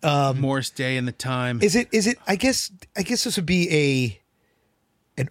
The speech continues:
Speaker 1: offshoot of Motown?
Speaker 2: I don't know if I'd call it an offshoot of Motown.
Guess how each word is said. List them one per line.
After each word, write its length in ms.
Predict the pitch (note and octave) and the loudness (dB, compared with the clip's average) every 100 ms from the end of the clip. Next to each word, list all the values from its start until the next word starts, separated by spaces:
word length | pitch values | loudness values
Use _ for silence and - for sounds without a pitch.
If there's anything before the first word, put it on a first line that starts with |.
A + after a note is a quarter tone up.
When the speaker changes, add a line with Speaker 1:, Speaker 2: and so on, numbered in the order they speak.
| - | 0
Speaker 1:
offshoot 560 | C#3+ D#3+ - - A3+ | 0 0 -2 0 2
of 100 | A3 | 0
Motown? 500 | G3+ A#3 A#3 C4 C#4+ - _ _ _ - _ _ _ _ _ _ _ _ | -2 0 0 0 -2 -8 _ _ _ -20 _ _ _ _ _ _ _ _
Speaker 2:
I 100 | - | -12
don't 140 | A3 B2 | -10 -10
know 80 | |
if 120 | G#2+ G#2+ | -12 -14
I'd 140 | - | -18
call 200 | - A2+ | -14 -12
it 60 | F#2 | -12
an 100 | F2 | -16
offshoot 360 | G2 - F2+ | -18 -18 -18
of 60 | A#1+ | -18
Motown. 520 | D#2 A2+ - - C#2+ | -16 -14 -14 -18 -20